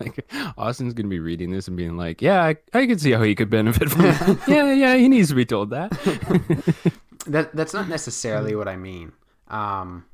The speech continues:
Speaker 2: what I mean is, like, well, 'cause you talked about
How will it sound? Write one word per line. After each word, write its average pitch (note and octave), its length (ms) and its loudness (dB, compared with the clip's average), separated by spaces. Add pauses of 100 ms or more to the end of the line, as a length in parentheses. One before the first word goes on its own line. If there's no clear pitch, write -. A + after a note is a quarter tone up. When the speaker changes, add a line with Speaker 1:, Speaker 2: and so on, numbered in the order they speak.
(640)
Speaker 2:
what C3+ 200 -4
I C#3 80 -2
mean A#2+ 280 -6
is, G#2 280 -8
like, F#2 280 -10 (960)
well, C3 120 -4
'cause A2 220 -12
you A#2 80 -8
talked G#2 260 -6
about F2 440 -10